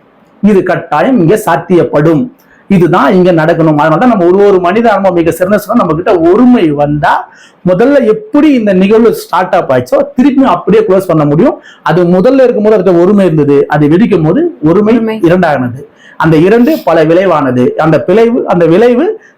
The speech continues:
Speaker 1: திருப்பியும் ஒருமை குணம் வந்தா, கருணை ஊட்ட கூடி, அன்பு கூடி, தயவு எண்ணங்கள் அதிகமா கூடி, ஒருமை குணம் வந்தா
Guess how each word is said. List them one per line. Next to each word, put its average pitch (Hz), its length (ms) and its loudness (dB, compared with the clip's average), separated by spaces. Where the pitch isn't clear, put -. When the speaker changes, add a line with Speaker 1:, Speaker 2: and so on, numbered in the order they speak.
Speaker 1:
திருப்பியும் 277 460 0
ஒருமை 220 340 2
குணம் 165 200 0
வந்தா, 151 600 -2
கருணை 214 340 0
ஊட்ட 185 260 0
கூடி, 185 340 0
அன்பு 190 340 0
கூடி, 180 220 2
தயவு 196 300 2
எண்ணங்கள் 165 280 0
அதிகமா 185 340 -2
கூடி, 170 260 0
ஒருமை 180 400 2
குணம் 160 160 0
வந்தா 156 340 -2